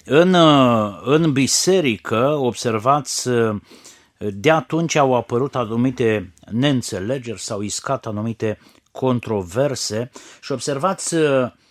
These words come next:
în, uh, Fapte cincisprezece, ni se spune că cei care le-au provocat, uh, uh,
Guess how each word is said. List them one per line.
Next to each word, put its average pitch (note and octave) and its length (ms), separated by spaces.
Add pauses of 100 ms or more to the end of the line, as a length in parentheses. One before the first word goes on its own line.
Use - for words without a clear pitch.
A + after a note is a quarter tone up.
(160)
în, B2+ 240
uh, A2+ 600
Fapte E3+ 420
cincisprezece, C3 1300 (440)
ni C#3+ 140
se C3 180
spune F3+ 360
că C#3+ 200
cei F3+ 340
care D3 380
le-au C3+ 320
provocat, C3 1000
uh, G2+ 380 (420)
uh, G2+ 180